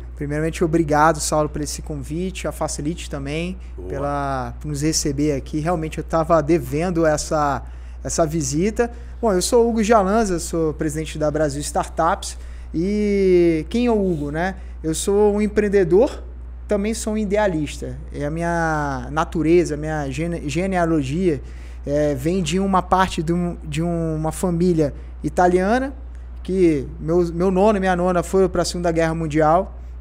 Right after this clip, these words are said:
Speaker 1: Então, eu trago com eles uma parte idealista. E eu tenho o meu avô paraense, que é um empreendedor serial, dono de muitas coisas, que me inspirou pra esse mundo de empreendedorismo,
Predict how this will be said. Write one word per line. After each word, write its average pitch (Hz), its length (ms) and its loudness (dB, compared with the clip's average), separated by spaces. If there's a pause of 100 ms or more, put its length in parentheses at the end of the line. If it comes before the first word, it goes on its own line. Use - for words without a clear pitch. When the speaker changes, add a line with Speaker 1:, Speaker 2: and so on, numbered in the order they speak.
(100)
Speaker 1:
Então, 165 260 0
eu 180 60 0
trago 180 360 6
com 170 140 -2
eles 165 240 0
uma 160 140 -2
parte 160 340 -4
idealista. 165 560 2
E - 20 2
eu 226 140 4
tenho 233 440 4
o - 20 2
meu 240 340 4
avô 208 460 4 (680)
paraense, 220 800 6 (540)
que 208 180 0
é 220 200 8
um 240 80 2
empreendedor 240 540 4
serial, 220 540 6
dono 190 260 0
de 180 100 -2
muitas 202 320 -2
coisas, 214 380 0
que 214 140 -4
me 208 120 0
inspirou 202 540 2
pra 208 240 4
esse 208 180 -2
mundo 196 280 -2
de 190 120 -2
empreendedorismo, 202 840 0